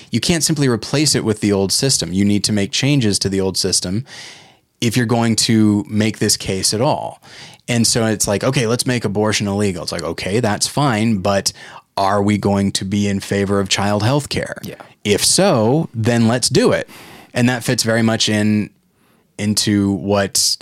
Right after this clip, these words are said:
Speaker 1: I think I was saying off mic about
Speaker 2: <laughs>
Speaker 1: people. Uh, we talked for, like, an hour before we
Speaker 2: Yeah,
Speaker 1: started
Speaker 2: it's getting
Speaker 1: recording.
Speaker 2: really great.
Speaker 1: Um, but what I think the role of the government is, uh, as far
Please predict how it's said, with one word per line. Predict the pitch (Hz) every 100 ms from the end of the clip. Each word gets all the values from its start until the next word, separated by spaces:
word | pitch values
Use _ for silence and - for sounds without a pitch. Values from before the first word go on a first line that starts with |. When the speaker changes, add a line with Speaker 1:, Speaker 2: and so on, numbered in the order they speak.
| -
Speaker 1:
I | 101 101
think | - 107 98
I | 92
was | 90
saying | - 92 90
off | 87 85 - -
mic | 101 120 127
about | 110 123 110 104 -
Speaker 2:
<laughs> |
Speaker 1:
people. | 120 113 113 110 - - -
Uh, | 139 131 113 107
we | 131
talked | 131 160 143
for, | 147 120
like, | 110 104
an | 107
hour | 104 98
before | 92 90 117
we | 101
Speaker 2:
Yeah, |
Speaker 1:
started | 107 107
Speaker 2:
it's | 98
getting | 170 151
Speaker 1:
recording. | 143 147
Speaker 2:
really | 131
great. | 123 131 143 110 - -
Speaker 1:
Um, | 123 120 113 107 107 - _ - - - -
but | 110 110 104 - _ _
what | - 113 110
I | 107
think | 107 107
the | 101
role | 104 104
of | 98
the | 95
government | 98 101 95 92 87
is, | 123 147 110 101 110 110 -
uh, | 98 95 92
as | 95 -
far | - 101 95